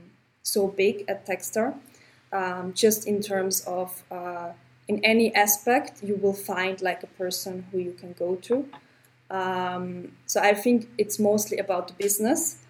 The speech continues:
but then because we're just two, uh, the business is a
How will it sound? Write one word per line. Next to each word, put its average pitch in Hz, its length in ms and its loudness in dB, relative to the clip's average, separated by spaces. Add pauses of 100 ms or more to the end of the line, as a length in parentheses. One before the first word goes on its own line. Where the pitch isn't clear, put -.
(220)
but 196 200 0
then 214 320 6
because 202 360 0
we're 202 220 6
just - 380 -6
two, 196 480 -2 (260)
uh, 175 360 -6 (440)
the 190 60 -4
business 196 440 0
is 175 200 -6
a 175 160 -6